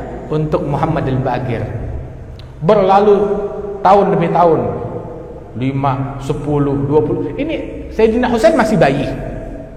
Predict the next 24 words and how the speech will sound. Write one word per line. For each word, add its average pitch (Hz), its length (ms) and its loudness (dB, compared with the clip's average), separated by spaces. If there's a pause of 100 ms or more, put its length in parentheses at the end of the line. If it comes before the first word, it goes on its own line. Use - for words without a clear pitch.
(400)
Sampai 220 320 6
Sayyidina 202 400 4
Husain 196 320 2
dewasa, 202 560 6 (320)
menikah, 202 1040 2
punya 220 320 4
anak, 208 300 6 (720)
terbunuh, 233 400 8
meninggal 214 480 4
dunia. 214 400 4 (560)
Sayyidina 226 320 8
Ali 226 240 6
Zainal 220 320 6
Abidin 220 640 2
dewasa, 233 640 8 (320)
menikah, 233 960 2
punya 226 240 4
anak. 214 240 0 (480)
Sekali 247 320 4
Sayyidina 220 400 6
Jabir 226 400 6
di 196 80 4
Madinah 190 460 4 (760)
ngeliat 214 520 6